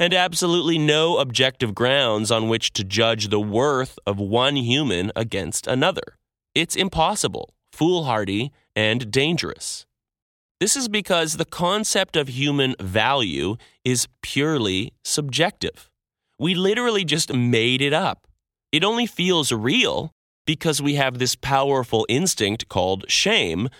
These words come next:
that pops up whenever our sense of personal value is undermined.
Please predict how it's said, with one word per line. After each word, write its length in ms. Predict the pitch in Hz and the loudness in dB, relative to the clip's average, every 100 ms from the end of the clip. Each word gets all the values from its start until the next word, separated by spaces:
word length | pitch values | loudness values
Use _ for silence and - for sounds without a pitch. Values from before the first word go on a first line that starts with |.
| _ - | _ -2
that 240 | 143 - | -2 -2
pops 380 | - 156 160 - | 0 0 0 2
up 220 | 120 123 | 2 2
whenever 420 | 123 113 107 113 | 0 2 2 2
our 280 | 95 101 101 | 2 2 2
sense 400 | 101 - 101 101 | 0 2 0 0
of 120 | 98 | -4
personal 440 | - 101 - 101 98 | -2 -4 0 0 0
value 640 | 95 110 123 110 80 98 - | 2 2 2 0 0 -2 0
is 200 | 113 113 | 0 2
undermined. 880 | 131 170 143 98 69 60 55 - | 2 2 0 0 -4 -2 -2 -4